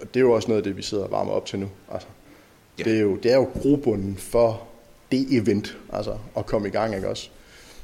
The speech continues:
Speaker 1: Så det, øh, jeg tror på det.
Speaker 2: Er der, øh, kan vi, kan vi blive lidt den med, den synes jeg egentlig var ret spændende, hvad du har lært.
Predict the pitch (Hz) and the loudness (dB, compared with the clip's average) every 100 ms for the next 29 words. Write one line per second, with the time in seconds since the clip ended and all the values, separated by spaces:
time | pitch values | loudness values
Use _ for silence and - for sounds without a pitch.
0 | - - - 98 127 107 101 98 113 - | -12 -10 -6 0 2 2 0 -4 -6 -10
1 | - 120 127 120 87 - - - - - | -6 -2 2 2 0 -4 -8 -14 -18 -14
2 | - 110 101 98 92 90 90 87 87 87 | -6 0 2 2 0 -2 -4 -6 -6 -6
3 | 87 87 85 80 62 87 107 107 98 104 | -6 -4 -6 -6 -4 -4 -2 0 0 -2
4 | 104 110 208 240 - 165 165 147 123 110 | -6 -4 -2 -4 -4 -6 -4 -2 -2 -2
5 | 107 - - 147 143 131 123 123 - 117 | -2 -2 -4 -6 -6 -4 -6 -6 -2 -4
6 | 135 120 123 113 - - | 0 -2 -2 -6 -6 -12